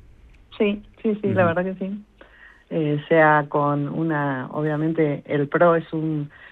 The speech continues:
Speaker 1: un espacio que es frentista, sabemos, no somos inconscientes que, eh, el, si llegamos a ser gobierno va a ser unidos todas las fuerzas de la oposición, eh, como nos fue bien en la última,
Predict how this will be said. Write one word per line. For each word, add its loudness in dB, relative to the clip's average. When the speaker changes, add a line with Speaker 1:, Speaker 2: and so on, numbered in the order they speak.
Speaker 1:
un 4
espacio 2
que -2
es 0
frentista, 0
sabemos, 4
no -14
somos -4
inconscientes -2
que, -10
eh, -4
el, -4
si -4
llegamos 0
a -4
ser 2
gobierno 2
va 0
a -10
ser 0
unidos 0
todas 4
las -4
fuerzas -2
de -10
la -4
oposición, -4
eh, -6
como -2
nos -6
fue 0
bien 0
en -2
la 0
última, -2